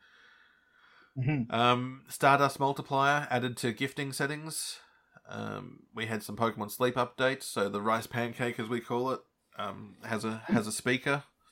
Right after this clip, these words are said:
Speaker 2: Um, and it also has an always on or broadcasting mode so that it can communicate with your phone, um, without having to actually
Speaker 1: Side effects.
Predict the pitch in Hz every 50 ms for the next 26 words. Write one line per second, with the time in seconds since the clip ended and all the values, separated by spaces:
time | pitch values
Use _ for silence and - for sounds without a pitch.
0 | _ _ _ _ _ _ _ _ _ _ _ _ _ - - 101 98 101 104 107
1 | 107 120 123 123 117 123 110 107 104 107 104 98 101 107 104 110 110 110 107 101
2 | 110 107 110 110 110 110 98 95 95 113 117 117 110 - 123 117 113 - 123 113
3 | 113 110 113 113 110 - 110 95 92 92 92 - - 101 98 98 107 101 - -
4 | - 101 104 101 98 104 - - 104 101 101 - - 98 101 104 - - _ _
5 | _ _ _ _ _ _ _ _ _ _ _ _ 104 104 101 101 - - 113 113
6 | 113 113 117 117 117 - _ _ _ _ _ _ _ _ _ _ _ _ _ _
7 | _ _ _ _ _ _ _ _ _ _ - - - 85 85 87 - - - -
8 | - - _ _ _ _ _ _ 101 101 98 98 98 101 95 95 95 95 92 -
9 | - 95 92 90 92 - 110 113 104 110